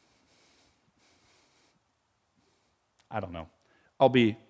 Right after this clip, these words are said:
let's, let's be overly honest real quick. So Lily and I went to a park the other day. Um, the other day, like, weeks ago,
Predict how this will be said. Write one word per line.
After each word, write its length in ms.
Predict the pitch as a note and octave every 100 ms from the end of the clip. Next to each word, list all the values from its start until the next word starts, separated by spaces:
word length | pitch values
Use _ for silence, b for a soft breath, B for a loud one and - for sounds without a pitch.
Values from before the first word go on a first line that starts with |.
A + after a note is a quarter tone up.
| -
let's, 240 | D3+ - -
let's 180 | C3+ -
be 280 | A#2 G#2 -
overly 360 | C3+ A#2+ A2+ G#2+
honest 340 | G2 F#2 F2
real 100 | F#2
quick. 220 | F2 E2+ - _ _ _
So 280 | - A#2 F#2+ - - _ _ _ -
Lily 160 | D3
and 80 | D#3
I 60 | C#3+
went 260 | C3 C3 -
to 300 | A#2+ A2+ G#2+
a 60 |
park 260 | A2+ G2 -
the 100 | F2+
other 120 | E2
day. 220 | D#2+ E2 - _ _ _ _ _ _ _ _ -
Um, 440 | B2+ A#2+ G#2 F#2 F2+ _ _ _ _ _
the 100 | F#2+
other 120 | F2
day, 140 | E2+
like, 220 | E2 D#2+ -
weeks 240 | G2+ -
ago, 320 | D#2+ E2 E2